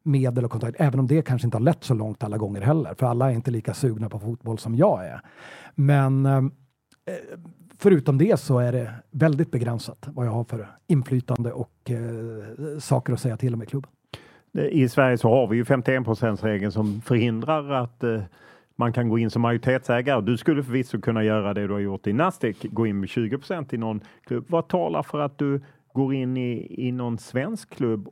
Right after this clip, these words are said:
Speaker 2: och tar ett ägande som då inte är ett majoritetsägande?
Speaker 1: I dagsläget är det väl väldigt lite som talar för det. Eh, men det, det är ju ingen, det är ju någonting som kan ändras på sikt.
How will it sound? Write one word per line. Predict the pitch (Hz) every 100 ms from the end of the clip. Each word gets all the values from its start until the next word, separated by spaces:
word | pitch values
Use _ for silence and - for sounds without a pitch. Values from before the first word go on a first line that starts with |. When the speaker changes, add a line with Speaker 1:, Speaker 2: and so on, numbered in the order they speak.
| _
Speaker 2:
och | 117 110 -
tar | 123 110
ett | 107
ägande | 110 120 123 107 113 127
som | - 110
då | 110 104
inte | 110 107
är |
ett | 95
majoritetsägande? | 107 104 98 113 123 110 110 135 - - _ _ - _ _ _ _ _ _ _ _ _ _ _ -
Speaker 1:
I | 180
dagsläget | 202 - 220 214 175
är | 151
det |
väl | 143 131
väldigt | 131 123 123
lite | 135 139 - _ - 143
som | 135
talar | 123 123 117
för | 117 117
det. | 120 113 - 185
Eh, | 139 131
men | 135 143 131 131
det, | 120 151
det | 143
är | 151
ju | 180 165
ingen, | 131 123 -
det | 147
är | 165
ju |
någonting | 160 123 127
som | 117
kan | 113
ändras | 117 107 131 131
på | 113
sikt. | - 156 - -